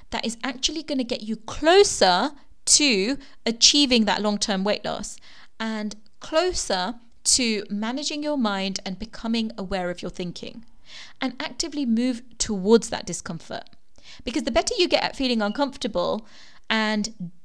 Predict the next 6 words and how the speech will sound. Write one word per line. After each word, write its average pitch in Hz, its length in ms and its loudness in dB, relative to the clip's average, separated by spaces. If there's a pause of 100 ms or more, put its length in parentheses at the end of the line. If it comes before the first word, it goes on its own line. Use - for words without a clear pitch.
(440)
feeling 285 420 2
that 247 140 2
discomfort 233 580 0
and 202 240 -2
doing 269 600 4
the 214 340 0